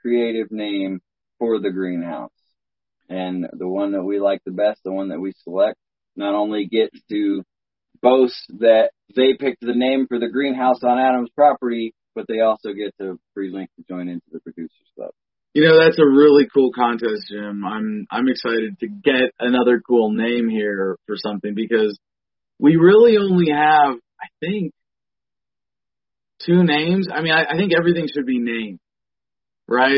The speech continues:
Speaker 1: Yeah.
Speaker 2: Like, every building should have, like, it's that, you know, like, and, you know, your dome that we're working on for a living space for Jim. Uh, by the way, I went in there last night,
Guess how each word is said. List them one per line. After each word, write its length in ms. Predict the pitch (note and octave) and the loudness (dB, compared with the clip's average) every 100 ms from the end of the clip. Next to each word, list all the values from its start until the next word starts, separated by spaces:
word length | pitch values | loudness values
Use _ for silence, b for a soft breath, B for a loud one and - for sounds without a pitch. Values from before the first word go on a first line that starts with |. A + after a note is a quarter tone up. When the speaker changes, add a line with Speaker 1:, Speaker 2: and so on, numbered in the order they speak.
| C3 | 2
Speaker 1:
Yeah. 40 | |
Speaker 2:
Like, 120 | C3+ C3+ D#3+ | 0 4 4
every 160 | E3+ | 4
building 340 | C#3 D3+ D3+ C3+ | 4 4 4 0
should 180 | C#3 | 0
have, 100 | C3 | 0
like, 140 | A#2+ A#2+ | -2 -2
it's 140 | A#2 C3 | -4 0
that, 220 | C3 C3 | 0 0
you 120 | B2+ | -6
know, 60 | A#2+ | -6
like, 140 | A#2 A#2 | -6 -6
and, 280 | B2 A#2 - _ _ _ _ | -6 -8 -10 _ _ _ _
you 100 | C#3+ | -2
know, 80 | C3+ | 0
your 240 | C3 D3+ C#3 | 4 4 4
dome 440 | C#3 C3+ C#3+ D3+ | 2 2 0 0
that 120 | C3 | -2
we're 180 | B2+ B2+ | -2 -2
working 300 | C3 C3+ C#3+ | -2 -2 -2
on 160 | C3+ C3+ | -4 -4
for 140 | B2+ | -2
a 60 | A#2 | 0
living 260 | A#2+ C3 | 0 -2
space 320 | B2+ B2+ B2+ - | -4 -4 -6 -6
for 140 | A#2 | -8
Jim. 380 | G#2 A2+ B2 D3 _ _ _ - | -6 -6 -4 -8 _ _ _ -2
Uh, 240 | B2 B2 A2 | 2 2 2
by 140 | E3 | 4
the 100 | F3+ | 4
way, 120 | D3+ | 4
I 40 | B2+ | 4
went 140 | C3+ D3+ | 2 2
in 80 | |
there 140 | C#3+ A2+ | 2 0
last 280 | A2 G#2+ - | 0 -4 -4
night, 320 | A2 A#2+ D#3+ | -4 -2 -4